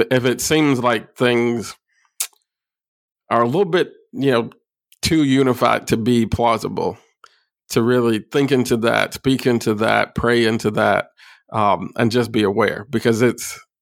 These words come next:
it's kinda crazy to read that. It sounds like a movie when you, uh, <laughs> read through that article,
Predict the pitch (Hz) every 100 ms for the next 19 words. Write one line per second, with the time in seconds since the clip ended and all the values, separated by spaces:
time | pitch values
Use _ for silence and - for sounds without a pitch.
0 | - 131 - 190 123 127 - 139 135 113
1 | 107 110 98 95 107 143 139 117 - 107
2 | 110 113 101 110 _ - 107 110 107 95
3 | 104 117 _ 117 101 101 101 110 - 107
4 | 131 - 117 104 85 - 123 107 - 113
5 | 117